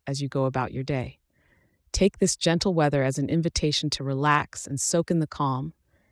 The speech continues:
And hey, check back in tomorrow because I'll be right here waiting with another update just for you.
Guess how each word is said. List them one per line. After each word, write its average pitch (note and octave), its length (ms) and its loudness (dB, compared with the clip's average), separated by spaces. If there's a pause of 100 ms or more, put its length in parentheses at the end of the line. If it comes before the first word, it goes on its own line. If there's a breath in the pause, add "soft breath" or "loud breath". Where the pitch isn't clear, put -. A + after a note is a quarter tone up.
(320)
And D3+ 140 -2
hey, D3 300 2 (100)
check - 240 -2
back F3 240 2
in F3+ 80 2
tomorrow C#3+ 540 0 (260)
because D3 240 -4
I'll C#3+ 80 2
be C#3+ 140 0
right D#3 220 4
here E3+ 200 2
waiting D#3 300 4
with D3 100 0
another D3 320 2
update C3+ 400 0 (260)
just - 280 0
for C#3 100 -6
you. B2+ 280 -2